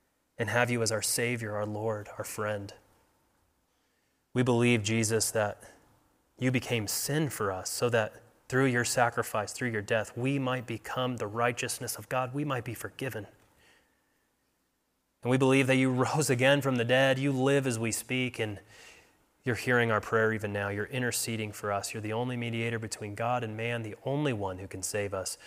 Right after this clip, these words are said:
from our sin and the judgment that we deserve. And Jesus, as we come to this communion meal, this one that you gave us, this one that reminds us again of just how great a salvation we have in you,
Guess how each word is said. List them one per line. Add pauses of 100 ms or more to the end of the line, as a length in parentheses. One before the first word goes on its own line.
(160)
from
our
sin
and
the
judgment
that
we
deserve. (2250)
And
Jesus,
as
we
come
to
this
communion
meal,
this
one
that
you
gave
us, (1040)
this
one
that
reminds
us
again
of
just
how
great (720)
a
salvation
we
have
in
you,